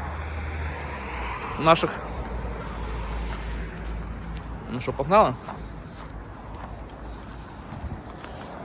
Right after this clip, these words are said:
Ось такий гольфік п'ятий. Е, торовська комплектація, дві тисячі сьомий рік. Двісті п'ять тисяч пробігу, один шість М Пі Аєчка. Ціна шість шістсот.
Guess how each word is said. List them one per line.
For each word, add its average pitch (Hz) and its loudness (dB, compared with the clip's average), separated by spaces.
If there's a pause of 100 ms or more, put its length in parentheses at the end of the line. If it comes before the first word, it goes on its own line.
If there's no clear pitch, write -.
(180)
Ось - -2
такий 147 8
гольфік 151 8 (760)
п'ятий. 160 10 (760)
Е, 127 4
торовська 151 8
комплектація, 175 6
дві 143 -2
тисячі 143 4
сьомий 139 8
рік. 196 0 (1300)
Двісті 175 8
п'ять 156 10
тисяч 151 4
пробігу, 202 10
один 156 8
шість 147 2
М 147 4
Пі 180 8
Аєчка. 202 10 (880)
Ціна 165 6
шість - 0
шістсот. 127 4